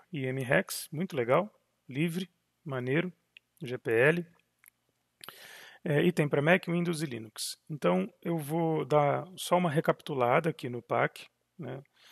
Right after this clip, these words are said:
É, fazer de novo em Python pra extrair, mas vai ser mais rápido, na verdade já tá feito. E a gente vai partir pro, é, pro repack, né? Ou seja, recriar esse arquivo do jogo,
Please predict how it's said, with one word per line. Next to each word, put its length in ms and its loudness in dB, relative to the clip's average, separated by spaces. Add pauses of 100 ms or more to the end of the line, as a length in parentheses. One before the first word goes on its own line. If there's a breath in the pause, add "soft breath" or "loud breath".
(220 loud breath)
É, 600 0
fazer 400 0
de 120 -2
novo 600 0 (100)
em 140 -6
Python 460 0
pra 100 -6
extrair, 540 0
mas 160 -2
vai 120 0
ser 120 -2
mais 160 0
rápido, 320 -2
na 60 -6
verdade 280 -2
já 80 -4
tá 100 -10
feito. 400 -10 (720 loud breath)
E 80 2
a 60 6
gente 220 0
vai 100 0
partir 320 -4
pro, 420 -6 (720)
é, 480 2 (600)
pro 120 -6
repack, 640 2 (220)
né? 240 -6
Ou 100 -6
seja, 380 -2
recriar 760 4 (440 soft breath)
esse 200 -4
arquivo 300 -8
do 80 -8
jogo, 400 -8